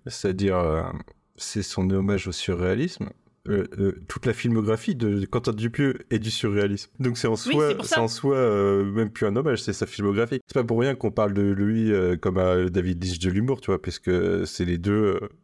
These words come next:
Speaker 1: peut-être les deux représentants du surréalisme au cinéma.
Speaker 2: Oui, mais ce que, ce que je veux dire, c'est que, euh, je pense que, je pense qu'ici, euh, Quentin Dupieux paye son tribut, en fait,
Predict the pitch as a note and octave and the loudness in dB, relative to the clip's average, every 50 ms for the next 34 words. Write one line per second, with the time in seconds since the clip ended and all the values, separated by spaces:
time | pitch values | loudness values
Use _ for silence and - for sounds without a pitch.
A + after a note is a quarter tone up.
0 | _ _ - - G2 - - F#2+ F#2+ G2+ G2+ G#2 G2+ - - G#2 G2 - B2 A#2 | _ _ -4 -4 -2 -2 -2 0 0 2 2 2 0 0 0 -2 0 0 0 -2
1 | G#2+ G2 - - F#2 F2+ F2+ F2+ F2+ F#2+ G2+ - - - F#2 E2+ - - F2 F#2 | -2 -2 -4 -4 0 2 2 2 2 2 0 -4 -2 -4 -6 -6 -4 -4 -2 0
2 | F2+ F2+ G2+ G2+ G2 F#2 F2 D#3 B3 B3+ C4 - - C#4 B3 A#3 - - C4+ A#3 | 0 2 2 2 2 2 2 0 0 0 -2 0 -2 -2 -2 -2 -2 -2 -2 0
3 | B3 C4+ C4 D#4 D#4+ - - B3+ G3+ - A#3 A3 G#3 - - A3 G3+ F#3+ A3+ A3 | 0 0 0 0 0 0 -2 -6 -4 -2 -2 -2 -2 0 0 -2 0 0 -2 -2
4 | G3+ C#4+ D4 D4+ - - - A#3+ G#3 F#3+ B3 A3 C#4+ C#4+ - - C4+ F#3+ - - | 0 0 0 0 -2 -4 -2 -2 0 0 0 0 0 -2 -2 -2 -4 -4 -2 -2
5 | D4+ D4 B3+ A#3 - A#3+ A3 - B3 A3+ G#3+ A3+ G3 - - D4 C4 - - C4 | 0 2 2 0 0 -2 -4 -2 -2 -2 -2 -4 -6 -4 -4 -4 -4 0 0 0
6 | C4 A#3 G3 - B3 A3+ G3+ - - C4 G#3+ B3+ C#4 C4+ A#3 G3 E3 - B3 B3 | 0 0 -2 -4 -6 -6 -6 -2 -2 -2 0 2 0 0 0 -2 -2 0 0 0
7 | B3 - - - | 0 -2 -8 -14